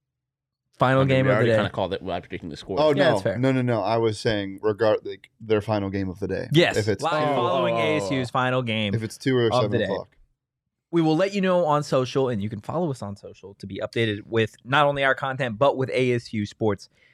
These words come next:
Speaker 1: teams, 'cause we're always tweeting about what they're doing, if they're winning, if they're losing, et cetera. Tonight was obviously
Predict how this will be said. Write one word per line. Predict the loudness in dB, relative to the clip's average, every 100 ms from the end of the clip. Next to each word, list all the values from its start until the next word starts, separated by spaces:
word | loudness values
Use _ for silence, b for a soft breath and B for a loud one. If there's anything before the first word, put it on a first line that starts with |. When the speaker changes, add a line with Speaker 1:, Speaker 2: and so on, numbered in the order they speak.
| b
Speaker 1:
teams, | 2 2 4
'cause | 2 0
we're | 2
always | 4 4 2
tweeting | -2 -2 0
about | 0 0 0
what | -2 -2
they're |
doing, | -4 -2 -2 -4 -6
if | -4
they're | -2
winning, | -2 -2 -2
if |
they're | -2
losing, | -2 0 0 -2
et | -6 _ -2
cetera. | 2 4 2
Tonight | -2 -2 -2
was | 0 2
obviously | 2 0 -4 -4